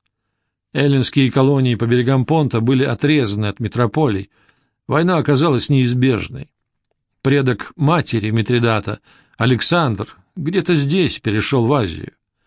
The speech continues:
А потом римляне поставили здесь своего раба Никомеда, и он, исполняя их приказ, стянул горло понта Евксинского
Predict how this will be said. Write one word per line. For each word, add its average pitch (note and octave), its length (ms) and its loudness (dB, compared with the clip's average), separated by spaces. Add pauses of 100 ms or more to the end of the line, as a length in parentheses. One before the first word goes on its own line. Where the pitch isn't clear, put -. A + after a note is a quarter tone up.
(600)
А A2+ 80 -4
потом G#3 320 2
римляне F#3 360 0
поставили D#3+ 520 0
здесь C3+ 400 0
своего C#3+ 640 2
раба A#2+ 560 0
Никомеда, A#2+ 880 -2 (600)
и C3 100 0
он, F3 380 0
исполняя C#3+ 600 2
их C#3 240 -2
приказ, C#3+ 640 -2
стянул D#3+ 640 0
горло C#3 380 0
понта C#3 380 -2
Евксинского C#3 840 -2